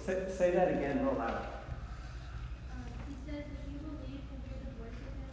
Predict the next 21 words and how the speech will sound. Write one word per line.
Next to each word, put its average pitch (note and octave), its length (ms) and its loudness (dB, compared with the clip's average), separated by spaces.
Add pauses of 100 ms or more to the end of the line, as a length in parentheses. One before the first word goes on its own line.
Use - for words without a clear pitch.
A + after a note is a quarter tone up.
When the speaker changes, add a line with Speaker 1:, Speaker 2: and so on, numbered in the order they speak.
Speaker 2:
and - 160 -8
follow A3+ 240 -6
him - 400 -6 (800)
and A#3 160 -6 (160)
know A3 240 -6
him, D4 220 -4 (100)
he C4+ 160 -8
will C4 160 -6
give A#3+ 80 -6
you B3 320 -4
eternal - 320 -6
life - 320 -6 (400)
and - 100 -8 (140)
perfection." - 640 -4
Speaker 1:
Yeah. - 500 -6
So E3 120 6
I, D#3 220 6
I - 20 4
love G#3 220 8
this E3+ 160 6
metaphor B2 540 4